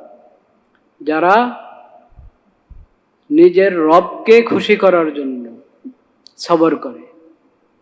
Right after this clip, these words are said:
আল্লাহকে খুশি করার জন্য যারা সবর করে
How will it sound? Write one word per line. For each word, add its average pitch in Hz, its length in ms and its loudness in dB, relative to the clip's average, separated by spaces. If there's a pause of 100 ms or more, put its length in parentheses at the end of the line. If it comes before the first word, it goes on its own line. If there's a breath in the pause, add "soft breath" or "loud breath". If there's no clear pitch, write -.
(1900)
আল্লাহকে 247 480 0
খুশি 226 320 -2
করার 233 320 2
জন্য 220 240 2
যারা 202 220 2
সবর 196 320 2
করে 233 440 -2